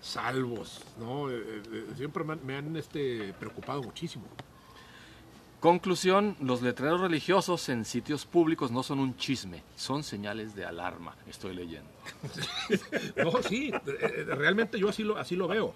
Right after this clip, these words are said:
Speaker 1: porque yo, yo soy una persona que está alejado de la religión, alejado y co-, y, y profundamente conectado con ella al mismo tiempo, pero me refiero a que, eh, ¿por qué no poner,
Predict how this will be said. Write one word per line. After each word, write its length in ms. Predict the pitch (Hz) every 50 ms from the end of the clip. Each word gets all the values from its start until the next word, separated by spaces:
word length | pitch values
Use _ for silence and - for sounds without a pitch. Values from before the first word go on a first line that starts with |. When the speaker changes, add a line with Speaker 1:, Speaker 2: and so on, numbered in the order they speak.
| - - - - -
Speaker 1:
porque 240 | - 127 - - 143
yo, 160 | 139 170 190 185
yo 80 | 175 147
soy 80 | 190
una 100 | 202 196
persona 280 | - 165 - 175 165 165
que 40 | -
está 120 | - 147
alejado 260 | 139 147 - 165 156 156
de 60 | 156
la 60 | 151
religión, 440 | 147 156 160 143 - 202 170 165 190 - - - - - - -
alejado 400 | - 123 120 - 220 269 262 247 -
y 80 | 160
co-, 200 | 117 - - -
y, 120 | - 123 123 - -
y 80 | 143
profundamente 600 | - - 160 127 156 160 165 185 160 151 - 175
conectado 500 | - - 135 117 104 - - 139 139 135
con 160 | - 139 135 170
ella 200 | 185 165 123 113
al 60 | 110
mismo 200 | 120 117 143 127
tiempo, 340 | - 175 165 - - 214 -
pero 140 | - 113 113
me 80 | 120
refiero 300 | 120 107 110 139 156 170
a 40 | 175 -
que, 180 | - 143 101 - - - - - - -
eh, 240 | - 123 117 120 117 117 - - 131 120
¿por 140 | - 143 -
qué 120 | - 165 170
no 100 | 190 -
poner, 460 | - 180 160 170 185 180 175 -